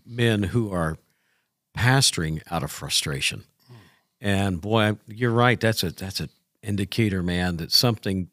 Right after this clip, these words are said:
down in the heart really needs to be looked at. So what else would you say? What are, are, are there any other pitfalls that you would think about as you think about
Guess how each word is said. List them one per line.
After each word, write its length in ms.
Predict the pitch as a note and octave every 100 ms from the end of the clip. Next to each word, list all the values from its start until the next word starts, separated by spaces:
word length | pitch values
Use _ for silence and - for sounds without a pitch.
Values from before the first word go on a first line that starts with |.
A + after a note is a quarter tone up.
| -
down 280 | A2 A2
in 120 | G#2+ F#2
the 60 |
heart 340 | F2 A2+ G#2 - _ _ _ _
really 460 | A2 A2 G#2+ G2 F#2+
needs 260 | F2+ F#2 -
to 80 | D#2+
be 140 | E2
looked 300 | D#2+ D#2+ -
at. 260 | D2+ C#2+ - _ _ _ _ - -
So 180 | - G3+
what 180 | G#3
else 240 | C4+ A#3+ -
would 180 | E3 C3
you 100 | C3
say? 280 | - G#2+
What 180 | D2 D#3
are, 160 | F#3+ F3+
are, 140 | D#3+ - _ _
are 120 | - C#3
there 140 | F#3
any 140 | G3
other 160 | G3+ B2
pitfalls 760 | - - - - G2 D2 D2 -
that 140 | E2+
you 400 | F2+ F#2 F#2 F2+ D#2
would 180 | D#2 - _ _ _
think 180 | A2 E2+
about 300 | E2 D#2 C#2
as 120 | D2
you 60 | F2
think 220 | - D#2+
about 300 | E2 D#2 D2+